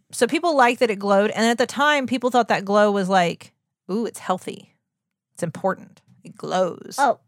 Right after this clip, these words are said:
Speaker 1: So like you said, they put it in everything. They put it in toothpaste. They put it in
Speaker 2: Yeah.
Speaker 1: cosmetics.
Speaker 2: They put it in water.
Speaker 1: They put it in water.
Speaker 2: Literally, water.
Speaker 1: What was that called? Do you know?
Speaker 2: I'm not sure.
Speaker 1: Radithor.
Speaker 2: What?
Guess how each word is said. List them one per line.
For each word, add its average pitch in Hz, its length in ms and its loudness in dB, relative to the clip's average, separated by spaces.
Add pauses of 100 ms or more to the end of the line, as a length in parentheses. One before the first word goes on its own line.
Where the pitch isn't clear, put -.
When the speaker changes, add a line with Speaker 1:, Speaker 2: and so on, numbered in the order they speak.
(180)
Speaker 1:
So - 140 0
like 214 200 4
you 269 80 -2
said, 381 140 4
they 349 140 0
put 285 180 0
it 277 80 -2
in 302 60 0
everything. 349 420 0
They 240 60 2
put 302 120 -4
it 330 60 -2
in 320 60 -4
toothpaste. 285 500 -4
They 208 80 -2
put 262 120 0
it - 20 4
in 277 80 4
Speaker 2:
Yeah. 302 40 2
Speaker 1:
cosmetics. 269 680 0 (240)
Speaker 2:
They 294 140 -2
put 311 200 0
it 311 140 0
in 277 320 2
water. 262 720 10
Speaker 1:
They 202 120 0
put 233 200 2
it 226 80 2
in 262 120 0
water. 277 540 2
Speaker 2:
Literally, 226 840 2
water. 226 960 4
Speaker 1:
What 247 140 6
was 254 100 2
that 254 180 4
called? 220 320 4
Do 190 80 -2
you 190 80 2
know? 208 320 2 (960)
Speaker 2:
I'm 214 80 -10
not 226 200 -6
sure. 233 460 2
Speaker 1:
Radithor. 208 1080 6 (380)
Speaker 2:
What? 160 440 -16